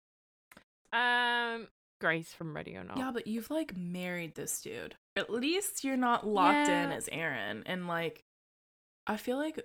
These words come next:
Speaker 2: it would be more hurtful if it was somebody that I married.
Speaker 1: Yeah, but at the end of the day,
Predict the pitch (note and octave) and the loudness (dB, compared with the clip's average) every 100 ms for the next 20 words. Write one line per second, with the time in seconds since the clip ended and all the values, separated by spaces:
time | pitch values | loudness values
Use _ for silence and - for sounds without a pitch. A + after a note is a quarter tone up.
0 | _ - A#3 A3 A#3 G#3+ G3 F#3+ F#3+ - | _ 4 4 6 0 2 0 0 0 0
1 | F3 D#3+ - D#3+ D#3+ E3 E3 E3 F#3+ F3 | 0 0 -2 0 2 2 0 0 -2 0
2 | D#3+ D#3+ D3+ - - - A3 G#3+ - C4 | -2 -2 -6 -6 -8 -6 -6 -8 -4 6
3 | C4 B3+ - G#3 - - G3 G#3+ G#3+ G3+ | 6 6 6 6 6 4 4 4 0 0
4 | F#3+ F3+ F3+ F#3 D#3+ D3 D3 F3 | -2 -6 -6 2 2 4 0 -4